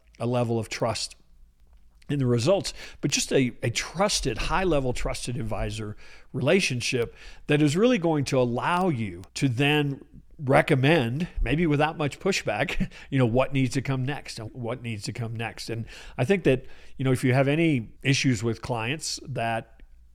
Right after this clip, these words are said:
they're just not a good fit, they push back on things, they don't take your advice, they hired you to consult, but then they won't let you <laughs> consult. You know, a lot of times that's, well, one of the reasons is because they're not the right fit.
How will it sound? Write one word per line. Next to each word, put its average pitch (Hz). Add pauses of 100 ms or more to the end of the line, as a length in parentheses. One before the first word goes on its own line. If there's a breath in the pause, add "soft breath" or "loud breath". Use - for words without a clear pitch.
they're 117
just 127
not 120
a 113
good 110
fit, 147
they 113
push 127
back 139
on 123
things, 117
they 113
don't 120
take 117
your 107
advice, 135
they 110
hired 110
you 107
to 98
consult, 185
but 117
then 110
they 110
won't 107
let 135
you 147
<laughs> -
consult. 160 (380 loud breath)
You 180
know, 165
a 156
lot 170
of 185
times 147
that's, 120
well, 113 (180)
one 139
of 120
the 104 (180)
reasons 110
is 107
because 107
they're 101 (120)
not 104
the 92
right 90
fit. 143